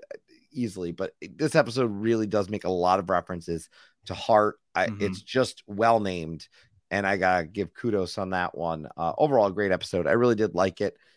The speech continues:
Speaker 1: Eight point seven sounds about right to me. It's in a, it's in a high eight range for me as well. Uh, I really enjoyed this one.
Speaker 2: Yeah. Yeah. Likewise. I mean, at, at, at the end of the day, it's, it's Sam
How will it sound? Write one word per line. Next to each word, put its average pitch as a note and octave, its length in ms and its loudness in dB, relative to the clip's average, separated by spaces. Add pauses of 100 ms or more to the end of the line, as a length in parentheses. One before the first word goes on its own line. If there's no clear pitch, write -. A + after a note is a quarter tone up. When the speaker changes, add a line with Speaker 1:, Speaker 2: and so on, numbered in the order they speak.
(180)
Speaker 1:
Eight A#2 140 2
point A2+ 220 -2
seven F#2 240 0
sounds A2+ 280 4
about F#2+ 240 4
right F2+ 240 2
to G2 80 -6
me. F#2 260 0 (260)
It's F#2+ 200 -4
in G#2 120 0
a, F#2 180 2
it's - 200 -2
in G#2+ 100 0
a F2+ 260 0 (360)
high G#2 240 8
eight G2+ 260 2
range F#2 360 -6
for F#2 140 -12
me E2+ 440 -10
as F2 160 -10
well. F2+ 420 0 (420)
Uh, D#2+ 200 -8
I G#2+ 60 0
really C3+ 220 4
enjoyed A#2+ 240 2
this F2+ 160 -4
one. E2 120 -8 (440)
Speaker 2:
Yeah. G#2 320 4 (140)
Yeah. A2+ 180 6
Likewise. G2 520 2
I G#2+ 40 -2
mean, G#2 220 -2 (300)
at, A#2 160 2
at, A2+ 140 -2
at A2+ 100 -6
the A2+ 100 4
end A2 80 4
of G#2+ 60 0
the G#2 60 2
day, G2+ 260 8
it's, F#2+ 160 -2
it's G#2 220 -4
Sam G#2+ 640 0